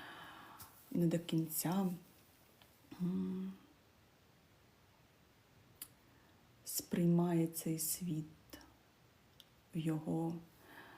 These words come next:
м, істині. І ця тема, хто ж таки насправді Бог та диявол?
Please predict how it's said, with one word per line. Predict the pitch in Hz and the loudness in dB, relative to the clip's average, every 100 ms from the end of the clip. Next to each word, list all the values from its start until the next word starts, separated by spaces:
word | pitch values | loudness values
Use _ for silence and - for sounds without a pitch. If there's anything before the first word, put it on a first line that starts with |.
| - - - - - - - - - - - - _ - | -20 -20 -20 -20 -20 -20 -20 -20 -20 -20 -20 -20 _ -4
м, | 175 165 165 170 170 | 0 2 0 -4 -2
істині. | 190 180 - 165 170 170 - - - - - - - - - - - - - - - - - - - - | -2 -2 -2 -2 -2 -4 -8 -18 -20 -20 -20 -20 -20 -20 -20 -20 -20 -20 -20 -20 -20 -20 -20 -20 -10 0
І | 185 185 175 | 2 4 2
ця | - 175 | -2 -2
тема, | - 190 220 175 165 170 - - - - - - - - | 0 2 4 2 0 -4 -14 -20 -20 -20 -20 -20 -20 -20
хто | - 175 175 | -4 -2 2
ж | - - - - - - | 2 0 -2 -16 -18 -12
таки | - - 170 | -8 -2 2
насправді | 170 170 - 202 202 - 160 165 - | 2 0 0 2 2 0 -2 -4 -4
Бог | 151 147 151 - | -2 -2 -4 -6
та | 170 | -4
диявол? | 185 196 190 170 | 0 0 0 -2